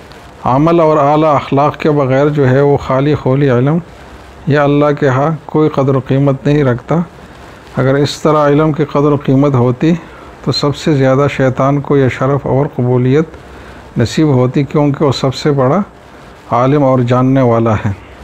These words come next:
दूसरा मजमून ये है कि कुफ़ार जो है ये चौपाओ और जानवरों की तरह है। कुरान के अल्फाज ये हैं, क्योंकि ये अपने दिल और दिमाग और आंख और कानों से फ़ायदा नहीं उठाते,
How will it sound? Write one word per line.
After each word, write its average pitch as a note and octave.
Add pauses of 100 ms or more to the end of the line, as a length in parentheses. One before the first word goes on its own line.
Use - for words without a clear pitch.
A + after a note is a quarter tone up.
(880)
दूसरा F3
मजमून E3
ये D#3+
है D#3+
कि E3+
कुफ़ार D3+
जो E3
है C#3
ये D3+
चौपाओ D3
और C#3+
जानवरों C#3+
की B2+
तरह A#2+
है। A#2 (800)
कुरान C3+
के D3
अल्फाज C3+
ये A#2+
हैं, G#2+ (240)
क्योंकि D#3
ये D3+
अपने D3
दिल C#3
और D3
दिमाग C#3
और C#3+
आंख C#3
और C#3
कानों C3+
से C#3+
फ़ायदा C#3
नहीं C3+
उठाते, B2